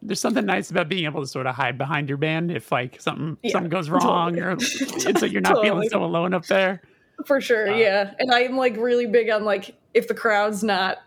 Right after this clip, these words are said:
Speaker 2: talking to me, it's, I'm just, like, gonna play the songs and
Speaker 1: Sure.
Speaker 2: laugh
Speaker 1: Sure.
Speaker 2: at myself. <laughs>
Speaker 1: Sure. Uh, has there been a, a, a city or state that, uh, that you've been surprised, uh,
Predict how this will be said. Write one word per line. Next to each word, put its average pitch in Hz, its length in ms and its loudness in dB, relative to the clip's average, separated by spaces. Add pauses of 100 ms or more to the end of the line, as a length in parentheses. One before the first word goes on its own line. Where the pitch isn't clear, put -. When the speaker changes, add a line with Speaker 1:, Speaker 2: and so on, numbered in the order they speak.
Speaker 2:
talking 208 360 0
to 226 40 0
me, 220 360 0
it's, - 440 -4 (560)
I'm 208 140 2
just, 185 220 -6
like, 196 260 -4
gonna 180 140 -2
play - 200 -4
the - 80 -6
songs - 420 -6
and 196 260 -8 (440)
Speaker 1:
Sure. 101 460 -10 (400)
Speaker 2:
laugh 190 240 2
Speaker 1:
Sure. - 80 -4
Speaker 2:
at - 60 -6
myself. - 560 -4
<laughs> 254 40 0 (340)
Speaker 1:
Sure. 131 360 -4 (520)
Uh, 143 520 0 (720)
has 196 200 0
there 226 120 -2
been 175 180 0
a, 156 420 0 (120)
a, 170 480 0
a 165 100 0
city 151 380 -4
or 135 80 -4
state 135 460 -6
that, 139 180 -2
uh, 123 340 -2 (380)
that 143 140 0
you've 139 280 -8
been 135 140 -6
surprised, 117 760 -4 (140)
uh, 117 380 0